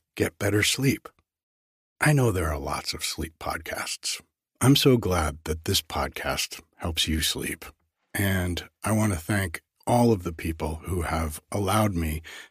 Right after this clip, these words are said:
to spend more time making it this year by supporting it. You can support the podcast for less than a dollar a month by joining the Patreon. You'll get Listen to Sleep a day earlier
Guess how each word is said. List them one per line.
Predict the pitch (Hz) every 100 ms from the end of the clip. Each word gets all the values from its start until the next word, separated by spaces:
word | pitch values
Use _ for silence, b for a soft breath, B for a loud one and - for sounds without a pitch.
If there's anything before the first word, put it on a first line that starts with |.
| -
to | 95
spend | - 104 90
more | 107 113 117
time | - 113 107 82
making | 98 113 80
it | 69 -
this | 73 -
year | 76 85 - _ _ -
by | -
supporting | - 120 - 127 98
it. | - - _ _ _ _ _ _
You | 139 143
can | 175
support | - 147 127 120
the | 110
podcast | - 101 85 85 80 - -
for | - 90
less | 92 113 - -
than | 90
a | 87
dollar | 80 92 95 107 101
a |
month | 92 82 - - - _
by | - 82
joining | - 87 85
the | 80
Patreon. | 78 76 78 71 - - - _ _ _ _ B B B B -
You'll | 110
get | 110 131
Listen | 113 123 139 123
to | 120
Sleep | - 127 131 -
a | 107
day | 90 107 117 131
earlier | 101 95 90 90 135